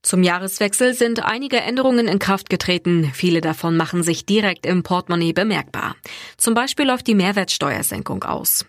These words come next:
Der Mindestlohn steigt auf neun Euro fünfzig und es gibt mehr Kindergeld.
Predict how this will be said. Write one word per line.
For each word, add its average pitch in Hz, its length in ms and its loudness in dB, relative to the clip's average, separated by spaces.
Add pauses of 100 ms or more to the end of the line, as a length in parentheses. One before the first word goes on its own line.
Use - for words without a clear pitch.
Der 156 80 0
Mindestlohn 240 600 0
steigt - 340 -4
auf 160 200 -2
neun 165 260 2
Euro 160 240 0
fünfzig 208 640 0 (280)
und 302 280 0
es - 200 0
gibt 196 200 -2
mehr 175 160 2
Kindergeld. - 680 -2